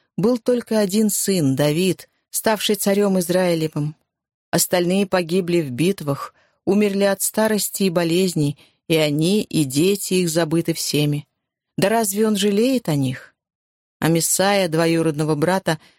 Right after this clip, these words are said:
сам же и убил. Ведь Давид велел только найти и привести его. А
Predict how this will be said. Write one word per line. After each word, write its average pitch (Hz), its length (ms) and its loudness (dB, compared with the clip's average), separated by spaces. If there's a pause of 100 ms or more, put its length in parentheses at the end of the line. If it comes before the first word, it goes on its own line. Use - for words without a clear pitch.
(120)
сам 220 400 0
же 151 160 -2
и - 200 -2
убил. 170 560 -2 (680)
Ведь 185 300 0
Давид 180 420 0
велел 185 400 0
только 196 400 -2
найти 175 500 0
и 190 40 0
привести 170 600 -2
его. 165 380 -2 (640)
А 127 300 0